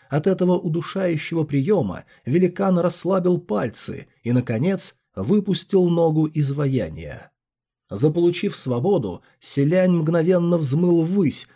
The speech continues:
протягивая руку с криком: «Цин, скорей сюда! Отцепись от него!» Но Цюань Джень, взявший под свое управление костяных драконов, не только не выпустил противника, напротив,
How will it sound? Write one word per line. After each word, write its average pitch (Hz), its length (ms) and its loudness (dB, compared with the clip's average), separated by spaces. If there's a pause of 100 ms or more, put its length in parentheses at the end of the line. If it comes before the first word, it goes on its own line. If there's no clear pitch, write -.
(140)
протягивая 180 720 0
руку 180 300 2
с 151 120 -4
криком: 151 500 0 (160)
«Цин, 185 540 4 (120)
скорей 269 380 2
сюда! 202 420 2 (120)
Отцепись 294 560 2
от 180 120 0
него!» 185 340 2 (380)
Но 127 220 0
Цюань 139 460 2
Джень, 131 500 0 (100)
взявший 127 580 0
под - 160 -4
свое 165 320 2
управление 170 680 2
костяных 160 540 0
драконов, 139 600 0 (220)
не 208 180 4
только 196 460 2
не 185 100 4
выпустил 190 500 2
противника, 147 840 -2 (160)
напротив, 117 680 0